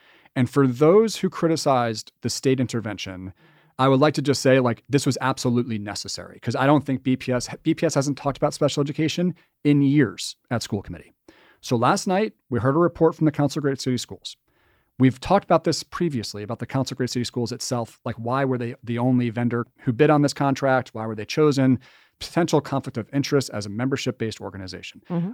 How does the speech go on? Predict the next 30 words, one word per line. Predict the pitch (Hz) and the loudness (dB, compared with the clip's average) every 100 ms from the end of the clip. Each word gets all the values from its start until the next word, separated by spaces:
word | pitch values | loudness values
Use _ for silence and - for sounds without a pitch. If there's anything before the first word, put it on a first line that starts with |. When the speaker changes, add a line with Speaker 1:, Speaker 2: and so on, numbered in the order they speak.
| - | 2
Speaker 1:
We | 135 | 6
won't | 170 165 | 6 6
get | |
into | 156 135 | 4 2
that | 127 113 - _ _ _ _ - | 0 -2 -6 _ _ _ _ -4
now. | 117 95 | -2 -2
Let's | 101 123 | -4 -4
get | 147 | 0
into | 143 131 | 0 0
the | 120 | -6
issue | 110 - 104 | -6 -8 -10
of | |
this, | 104 - | -12 -8
of | 113 104 | -6 -4
what | 107 | -4
the | 107 | -6
report | 104 - 98 | -8 -10 -10
said. | - - - - | -12 -14 -16 -6
Speaker 2:
Mm-hmm. | 165 165 269 _ _ _ _ _ _ _ - | -4 -4 -8 _ _ _ _ _ _ _ 0
Speaker 1:
The | 139 | 2
Council | 139 196 202 | 6 4 4
of | |
Great | 208 196 | 2 4
City | 196 | 2
Schools | - 156 143 - | 2 2 2 4
said | 131 127 - | 4 2 0
B | - 147 | 0 2
P | - | 4
S | 139 - | 2 2
has | 135 120 | 0 0